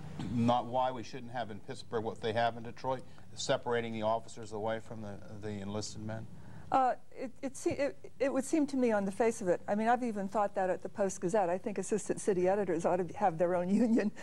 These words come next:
Speaker 2: as opposed to, <laughs> as, as opposed to being part of the union that all the reporters are part of, because we have separate interests. And it would seem to me that that might also be the case with any kind of middle management, uh, where you're kind of sandwiched between,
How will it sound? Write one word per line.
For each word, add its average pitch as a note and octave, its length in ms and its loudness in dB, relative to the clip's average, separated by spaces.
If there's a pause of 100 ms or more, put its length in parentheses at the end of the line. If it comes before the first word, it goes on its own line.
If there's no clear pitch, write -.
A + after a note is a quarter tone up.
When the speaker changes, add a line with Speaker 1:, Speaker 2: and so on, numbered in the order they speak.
(160)
Speaker 2:
as G3 180 4
opposed G#3+ 460 0
to, A3+ 180 0 (380)
<laughs> - 100 2 (260)
as, G#3 200 2
as G#3+ 240 2
opposed G#3 320 -2
to G3 80 -10
being G3+ 200 -2
part G3 200 4
of F3+ 80 0
the F#3+ 80 -4
union G3 260 -2
that F#3 80 4
all F#3+ 140 6
the F#3+ 80 0
reporters B3+ 480 2
are G3+ 40 -4
part F#3+ 260 2
of, F#3+ 180 2
because G#3 360 0
we A3 140 0
have G#3 180 4
separate A3 360 0
interests. - 440 -2 (320)
And G3+ 120 4
it G3 60 4
would G3 120 2
seem B3+ 220 4
to - 80 0
me A3 140 6
that G3 120 2
that G3+ 160 4
might F#3+ 160 4
also F#3+ 300 2
be F#3 160 -4
the F3+ 80 0
case F#3+ 400 0 (180)
with G3+ 160 2
any A3+ 160 4
kind G3 240 0
of F3 60 -2
middle F#3+ 220 2
management, F#3+ 520 2 (480)
uh, G3+ 140 6
where A3 160 4
you're G3 160 0
kind G#3+ 240 0
of F3+ 180 0
sandwiched A3 640 0
between, F#3+ 440 0